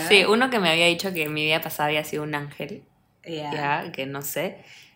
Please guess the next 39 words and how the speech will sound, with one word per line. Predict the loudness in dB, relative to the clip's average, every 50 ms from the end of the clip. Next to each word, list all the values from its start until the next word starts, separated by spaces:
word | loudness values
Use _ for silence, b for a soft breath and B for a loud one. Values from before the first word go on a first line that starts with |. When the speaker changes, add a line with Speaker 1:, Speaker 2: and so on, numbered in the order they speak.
| B
Speaker 1:
Pero | 2 4 4 6
la | 6 8 8 8
otra | 8 8 6 2 -2 -2
fue | -2 0 0 0 0 0
que | -4 -6
sí | -6 -6 -6
me | -6 -6
gustó, | -6 -6 -8 -8 -4 -4 -4 -4 -4
porque | -6 -6 -4 -4
ahora | -4 -4 -4
lo | -6 -8
entiendo, | -8 -8 -8 -6 -6 -4 -6 -6 -6
es | -8 -10 -12
que | -8 -6 -6 -6 -6 -10 -14 _ _ -10
en | -8 -8 -6
mi | -6 -6 -6
contrato | -6 -6 -4 -2 -2 -2 -2 -4 -4 -6 -8 -10
vio | -10 -6 -4 -2 -2
muchos | -2 -2 -2 -2 -4 -6 -10 -10 -10
niños. | -10 -10 -10 -10 -10 -12 -14 -16 -16 -16 -16 -16 _ _ -12
Y | -8 -4
yo | -4 -2
trabajo | 0 2 2 2 2 0 -4 -6
con | -6 -6
niños | -6 -6 -6 -8 -8 -10
interiores | -10 -8 -8 -6 -6 -6 -8 -8
puntualmente. | -10 -12 -12 -10 -8 -6 -6 -6 -6 -6 -8 -10 -10 -12 -14 -16 -20 -20 B B B
Speaker 2:
Claro. | B B B B B B B B B _ _ _ _ -16
Speaker 1:
Entonces | -14 -12 -12 -12 -12 -10 -8 -6 -6 -6 -8 -12 -14 -10 -8
entendí | -6 -6 -6 -6 -6 -6 -4 -2 -2 0
Speaker 2:
Pero | 2 2 0 0
también | -2 -2 -2 -2 -2 -2 -2 -4 -4 -6 -8 -10 -12
eso | -10 -8 -6 -6 -6 -8 -10 -12 -12
te | -12 -12
predispone. | -10 -10 -10 -10 -10 -10 -12 -16 -16 _ -10 -8 -8 -8 -8 -12 -14 -20 _ _ _ _ _ _ _ _
Es | -16 -16 -14
como | -10 -8 -8 -8 -8
el | -8 -10
tarot. | -12 -12 -12 -12 -12 -14 -18 -20